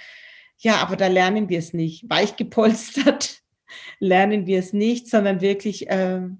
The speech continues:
da, teilweise ist es eben auch roh und hart und es formt uns und doch, wenn jedem, wenn wir wissen, es ist zutiefst jemand bei uns, wir sind nie alleine,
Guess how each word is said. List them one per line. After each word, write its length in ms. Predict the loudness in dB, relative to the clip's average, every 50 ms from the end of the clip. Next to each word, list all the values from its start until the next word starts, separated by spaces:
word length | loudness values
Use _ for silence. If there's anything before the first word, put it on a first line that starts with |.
| _ _ _ _ _
da, 100 | -8 -8
teilweise 560 | -8 -8 -6 -4 -2 0 0 0 0 0 -4 -6
ist 200 | -8 -6 -6 -6
es 140 | -8 -8
eben 320 | -6 -6 -6 -6 -6 -6 -6
auch 260 | -4 -6 -6 -6 -4
roh 600 | 0 2 4 6 6 6 4 2 0 -2 -6 -16 _ _ _ _ _ _ _ _ _ _ _ _ _
und 280 | -10 -8 -8 -8 -6 -4
hart 480 | -2 -2 0 0 0 -2 -4 -6 -8
und 200 | -8 -8 -8 -6
es 200 | -8 -10 -10 -12
formt 500 | -10 -6 -2 0 0 0 0 -2 -2 -4
uns 280 | -4 -4 -4 -6 -6 -8
und 220 | -10 -10 -6 -2
doch, 280 | -2 -2 -2 -4 -8 -18 _ _ _ _ _ _ _ _ _ _
wenn 420 | -4 -2 0 0 0 -2 -4 -4
jedem, 540 | -4 -4 -2 -2 -2 -4 -8 -12 -14 -18 -18 -10
wenn 240 | -6 -6 -4 -2
wir 220 | -2 -2 -2 -2 -2
wissen, 460 | -2 -4 -4 -4 -6 -4 -4 -4 -4
es 220 | -6 -8 -10 -10
ist 160 | -10 -12 -12 -12
zutiefst 500 | -16 -12 -8 -6 -6 -6 -6 -8 -8 -6
jemand 300 | -4 -4 -4 -4 -4 -2
bei 180 | -2 -2 -2
uns, 120 | -2 -4 -6
wir 80 | -8
sind 320 | -8 -6 -4 -4 -4 -4 -2
nie 160 | -2 0 0
alleine, 640 | 0 0 0 -2 -2 -2 -2 -4 -4 -6 -6 -8